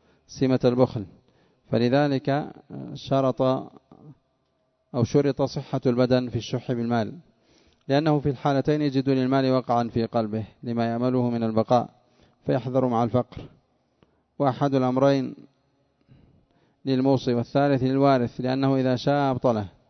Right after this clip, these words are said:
قال الكرماني: "وكذا، ويحتمل أن يكون الثالث للموصي أيضا لخروجه عن الاستقلال بالتصرف".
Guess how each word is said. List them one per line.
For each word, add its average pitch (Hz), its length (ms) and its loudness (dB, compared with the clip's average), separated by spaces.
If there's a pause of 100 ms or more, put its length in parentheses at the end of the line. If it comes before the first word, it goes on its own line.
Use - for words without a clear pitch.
(2000)
قال 170 240 6
الكرماني: 143 540 2
"وكذا، 147 420 4
ويحتمل 160 560 0
أن 135 140 2
يكون 139 260 0
الثالث 139 460 0 (920)
للموصي 131 580 2 (720)
أيضا 131 240 4
لخروجه 135 840 0 (580)
عن 127 120 -2
الاستقلال 135 600 0
بالتصرف". 123 800 0